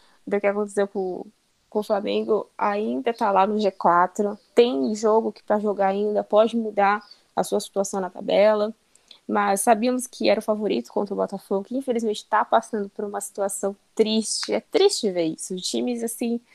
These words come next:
lu-, times com grandes tradições lutando pra não cair, é realmente muito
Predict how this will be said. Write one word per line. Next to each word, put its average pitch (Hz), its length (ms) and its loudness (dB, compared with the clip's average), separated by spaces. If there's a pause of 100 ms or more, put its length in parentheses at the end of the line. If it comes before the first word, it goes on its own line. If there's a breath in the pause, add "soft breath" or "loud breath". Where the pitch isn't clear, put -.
(280 soft breath)
lu-, 233 180 0 (400)
times 240 300 -4
com 220 440 -4
grandes 254 360 2
tradições 233 800 -4 (120)
lutando 226 480 2
pra 247 140 -6
não 214 100 -4
cair, 190 380 -2 (560)
é 190 80 -4
realmente 220 580 -4
muito 233 520 -4